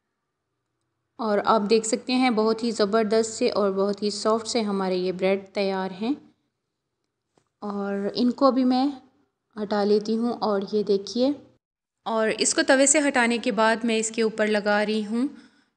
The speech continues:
घी, देसी घी और सब्ज़ धनिया, जिसको मैंने एक ही जगह मिक्स कर लिया था और ये दोनों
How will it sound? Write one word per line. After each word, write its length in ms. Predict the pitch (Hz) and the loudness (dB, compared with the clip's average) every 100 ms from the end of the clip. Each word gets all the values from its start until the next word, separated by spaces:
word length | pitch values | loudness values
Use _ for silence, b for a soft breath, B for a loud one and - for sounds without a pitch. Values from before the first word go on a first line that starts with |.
| _ - | _ -14
घी, 380 | 196 202 233 277 | -10 -4 0 0
देसी 340 | 277 233 226 214 | 0 -2 -2 -4
घी 300 | 202 233 262 | -2 0 0
और 460 | - 220 214 208 208 208 208 202 - | 2 2 2 0 0 -2 -2 -6 -8
सब्ज़ 360 | - 208 208 208 | -4 -2 -2 -2
धनिया, 340 | 220 208 220 | -2 -2 -2
जिसको 300 | 226 220 214 | -4 -6 -4
मैंने 320 | 202 202 233 302 B B B B _ _ | -4 -2 -4 -6 B B B B _ _
एक 200 | 202 214 | -10 -10
ही 320 | 214 220 214 208 | -6 -4 -4 -4
जगह 280 | 208 202 | -4 -2
मिक्स 260 | 202 202 - | -2 -4 -4
कर 160 | - 208 | -2 -2
लिया 280 | 202 214 214 | 0 -2 -2
था 160 | 240 247 | -6 -6
और 260 | 208 208 | -6 -6
ये 160 | 196 208 | -4 -4
दोनों 320 | 214 208 240 | -4 -2 -2